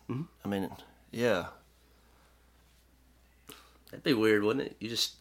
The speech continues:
Speaker 1: hop back out of a reality T V show and go back to your life, and it's like, "We're under a quarantine for what?"
Speaker 2: Tom Hanks got it.
Speaker 1: Oh, by the way, Kobe passed, and, uh, World War Three almost started. China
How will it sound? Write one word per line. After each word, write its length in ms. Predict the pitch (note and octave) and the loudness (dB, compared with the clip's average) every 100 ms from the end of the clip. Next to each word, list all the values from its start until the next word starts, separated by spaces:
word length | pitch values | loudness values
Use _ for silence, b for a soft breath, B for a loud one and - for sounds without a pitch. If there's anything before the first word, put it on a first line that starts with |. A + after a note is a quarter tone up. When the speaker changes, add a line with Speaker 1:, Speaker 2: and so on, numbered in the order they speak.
| - | 0
Speaker 1:
hop 260 | B2 B2 | 2 4
back 200 | B2 B2 | 4 4
out 140 | B2 B2 | 4 2
of 80 | A2+ | 2
a 100 | A2 | 2
reality 400 | A2 A#2+ A#2+ G#2+ | 4 4 2 2
T 140 | B2+ | -2
V 120 | A#2+ | 0
show 260 | A#2+ A#2+ B2 | 0 0 0
and 100 | A#2 | 0
go 80 | A#2 | 0
back 180 | A#2+ F#2+ | 0 -2
to 100 | A#2+ | -4
your 120 | A2 | 0
life, 280 | A#2+ B2+ A2 | 0 -2 -4
and 100 | G#2 | -4
it's 180 | G#2 - | -4 -6
like, 180 | - - b b b b - | -10 -12 b b b b -2
"We're 140 | B2 | 2
under 240 | C#3+ C3 | 2 2
a 60 | G2+ | 0
quarantine 640 | - B2+ D3+ D#3 E3+ E3+ - | -2 -4 -2 -4 -6 -8 -6
for 460 | A2 G#2 G2+ G2 | -4 -2 -2 -4
what?" 300 | G#2 - - - - | -6 -8 -10 -10 -6
Speaker 2:
Tom 240 | C3 D#3+ | -2 0
Hanks 300 | C3+ F3 - | 2 2 2
got 260 | G3+ G#3+ A#3+ | 2 6 6
it. 180 | - - - - B B B B B B B B B B B B B _ - | 6 -2 -20 -16 B B B B B B B B B B B B B _ -6
Speaker 1:
Oh, 180 | - C#3+ | -2 0
by 140 | C3+ | 2
the 80 | C#3 | 2
way, 200 | B2+ B2 | 4 2
Kobe 340 | A2 B2+ C#3+ D3 | 2 0 2 0
passed, 600 | A2+ G2+ A#2+ - - - - - | 2 2 0 -4 -6 -10 -12 -6
and, 300 | G2+ G#2 G#2+ | -4 -2 -2
uh, 280 | G#2+ G#2+ A2 - | -2 -2 -4 -2
World 300 | A#2 B2 B2 | 0 0 0
War 160 | C3+ | -4
Three 260 | C3 B2+ G#2+ | -2 0 2
almost 320 | G2+ G2+ - | 0 -2 -4
started. 420 | - G2 G2 A2+ - b b b b | -4 -4 -4 -6 -14 b b b b
China 480 | - A#2+ C3 C3+ B2+ | 0 2 2 2 -4